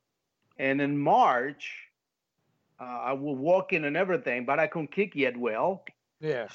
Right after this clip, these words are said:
Speaker 1: So my cousin, who lives in Toms River. His name is Jack Ponte, okay, which he was a songwriter,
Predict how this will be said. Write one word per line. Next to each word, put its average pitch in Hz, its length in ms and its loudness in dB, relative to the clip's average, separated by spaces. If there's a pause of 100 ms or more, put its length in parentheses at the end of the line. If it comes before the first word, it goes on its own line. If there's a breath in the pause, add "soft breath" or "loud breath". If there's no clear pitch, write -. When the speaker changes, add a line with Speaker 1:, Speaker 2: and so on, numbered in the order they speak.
Speaker 1:
So 160 580 4
my 165 120 2
cousin, 160 600 -2 (480)
who 147 60 -4
lives 151 240 -2
in 143 120 0
Toms 170 320 0
River. 151 460 0 (920)
His 135 160 -8
name 160 280 0
is 147 340 2
Jack 151 340 0
Ponte, 139 520 -2 (240)
okay, 131 520 -6
which 156 440 -2 (320)
he 147 100 -6
was 156 200 2
a 127 40 2
songwriter, 143 800 0